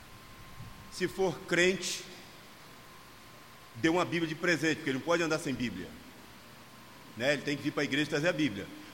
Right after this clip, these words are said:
Mas se for um visitante, né? Aí você compartilhe com ele e depois você dê um presente para ele também, de uma Bíblia, né? Então, vamos ler Abacuque capítulo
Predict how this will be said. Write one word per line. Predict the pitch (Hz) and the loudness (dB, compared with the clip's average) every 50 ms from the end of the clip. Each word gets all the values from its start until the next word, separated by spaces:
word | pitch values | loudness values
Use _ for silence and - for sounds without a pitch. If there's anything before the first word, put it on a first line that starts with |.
| - - | -10 -4
Mas | 285 254 233 226 | -2 0 0 0
se | 254 226 | -2 -6
for | - - 202 | -2 2 2
um | 180 170 | 2 2
visitante, | 147 175 160 147 170 156 - - 190 196 202 175 - - - - - - - - - - - - | 2 -2 -4 -4 -4 -6 -2 0 2 2 2 2 0 -4 -6 -6 -8 -10 -12 -14 -14 -12 -6 -2
né? | 113 131 147 165 165 - - - - - - - - - - | 2 2 2 2 0 -4 -10 -14 -14 -16 -16 -18 -18 -8 -4
Aí | 143 151 | -4 -4
você | 147 143 - 190 | -2 -2 -4 -4
compartilhe | - 175 165 151 160 170 147 131 - - - 156 160 156 151 | -2 -2 -2 0 2 0 0 0 -2 -4 -2 0 0 0 0
com | 147 - 147 127 123 | -2 -2 -2 0 2
ele | 123 127 131 127 143 143 | 2 2 2 0 -2 -4
e | 160 | -2
depois | 156 196 196 - - 127 143 151 156 160 156 - - - - | 0 0 -2 -2 -2 -2 0 2 2 0 0 -4 -10 -8 -6
você | 175 185 170 - 196 | -6 -4 -2 -2 0
dê | 175 202 | 2 2
um | 196 | 2
presente | 175 214 208 185 143 160 170 175 - | 4 4 4 6 6 4 2 2 2
para | - 214 202 175 | 2 4 6 6
ele | 165 165 165 | 6 4 4
também, | - - - 120 131 135 143 135 - - - | 2 0 0 2 2 0 0 -2 -6 -10 -6
de | - | -2
uma | 123 143 143 | -2 0 0
Bíblia, | 123 127 117 98 92 90 90 - - - - - - - - - | 0 -2 -2 -2 -4 -8 -10 -12 -14 -16 -18 -18 -18 -18 -14 -8
né? | - 107 120 139 - - - - - - - - - - - - - - - | -6 -4 -4 -4 -6 -10 -14 -16 -16 -16 -16 -16 -18 -18 -18 -18 -18 -10 -2
Então, | - 127 139 151 156 147 - - - - - - - - - - | 2 2 4 2 2 -2 -6 -10 -14 -16 -16 -16 -16 -16 -4 2
vamos | 110 165 175 170 156 - | 4 4 6 4 2 2
ler | 123 135 151 156 151 143 - - - - - - - - - - - - - - - - - - - - - - - - - - - - - | 4 6 8 8 8 6 2 -4 -10 -10 -12 -14 -14 -16 -16 -16 -16 -18 -18 -18 -18 -16 -16 -16 -16 -18 -18 -18 -18 -18 -20 -20 -16 -12 -8
Abacuque | 117 120 147 147 143 143 190 208 208 - | -2 2 4 4 4 2 -2 -4 -4 -2
capítulo | - 180 170 - - 185 180 170 - 165 156 156 147 120 | -2 0 0 0 0 0 -2 -2 0 2 2 4 4 2